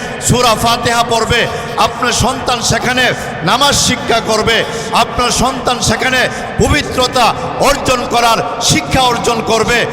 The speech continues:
আপনার সন্তান সেখানে সালাম কিভাবে দিতে হবে, আদব কিভাবে শিখতে হবে, নামাজ কিভাবে পড়তে হবে, আল্লাহর কাছ থেকে গুনাহ কিভাবে মাপ চাইতে হবে, এর প্রশিক্ষণ দেওয়া হয়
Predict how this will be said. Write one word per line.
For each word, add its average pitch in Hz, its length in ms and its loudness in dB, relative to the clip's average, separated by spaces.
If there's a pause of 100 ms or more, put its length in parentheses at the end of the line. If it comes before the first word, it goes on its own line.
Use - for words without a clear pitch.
(180)
আপনার 233 380 0
সন্তান 247 500 0
সেখানে 233 460 0 (300)
সালাম 269 400 2 (100)
কিভাবে 240 340 2
দিতে 226 240 0
হবে, 220 340 2 (340)
আদব 277 280 2 (140)
কিভাবে 247 360 0
শিখতে - 380 0
হবে, 226 380 2 (360)
নামাজ 269 480 2
কিভাবে 226 420 0
পড়তে 226 300 0
হবে, 233 380 2 (300)
আল্লাহর 277 460 2
কাছ 262 240 0
থেকে 233 300 0 (300)
গুনাহ 294 300 4 (100)
কিভাবে 240 460 0 (300)
মাপ 262 200 4 (120)
চাইতে 233 340 0
হবে, 233 360 2 (300)
এর 226 200 4 (180)
প্রশিক্ষণ 262 600 -2
দেওয়া 233 220 2
হয় 233 260 2